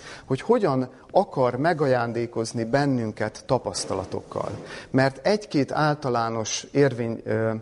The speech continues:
törvényszerűséget azért szeretnék levonni.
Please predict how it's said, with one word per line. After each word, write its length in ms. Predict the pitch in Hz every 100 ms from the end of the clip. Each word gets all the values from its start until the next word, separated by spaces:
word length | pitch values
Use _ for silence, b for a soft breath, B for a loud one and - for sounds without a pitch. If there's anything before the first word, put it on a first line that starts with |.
| - -
törvényszerűséget 1040 | 156 151 127 117 127 117 107 107 104 104
azért 240 | 104 101 98
szeretnék 540 | 113 98 - 98 92
levonni. 460 | 98 101 104 104